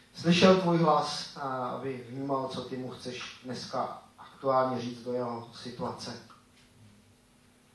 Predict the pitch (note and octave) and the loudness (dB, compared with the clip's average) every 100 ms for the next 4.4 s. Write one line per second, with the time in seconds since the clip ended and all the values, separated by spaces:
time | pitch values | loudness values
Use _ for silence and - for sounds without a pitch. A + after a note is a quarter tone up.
0 | - A#2 A#2 A2+ G#2+ - _ _ - - | -20 -20 -18 -18 -20 -20 _ _ -20 -20
1 | - - - - - - - - - - | -20 -20 -20 -20 -20 -20 -20 -20 -20 -20
2 | - - - - - - - - - - | -20 -20 -20 -20 -20 -20 -20 -20 -20 -6
3 | - - - - - C3+ C#3 D3 D3 D#3+ | -4 -4 -8 -12 -6 0 6 8 10 10
4 | D#3 C3 - | 10 8 4